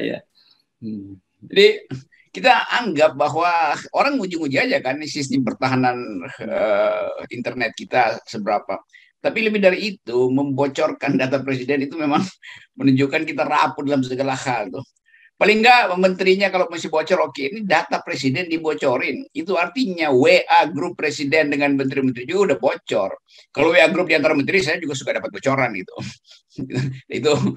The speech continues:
Speaker 2: eh, mu-, mungkin sengaja diberitahu ke saya seolah-olah supaya, eh, F N N dapat, eh,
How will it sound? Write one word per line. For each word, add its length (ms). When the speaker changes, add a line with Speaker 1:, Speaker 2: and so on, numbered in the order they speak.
Speaker 2:
eh, 160
mu-, 160
mungkin 320
sengaja 320
diberitahu 480
ke 160
saya 480
seolah-olah 560
supaya, 480
eh, 320
F 80
N 160
N 160
dapat, 320
eh, 640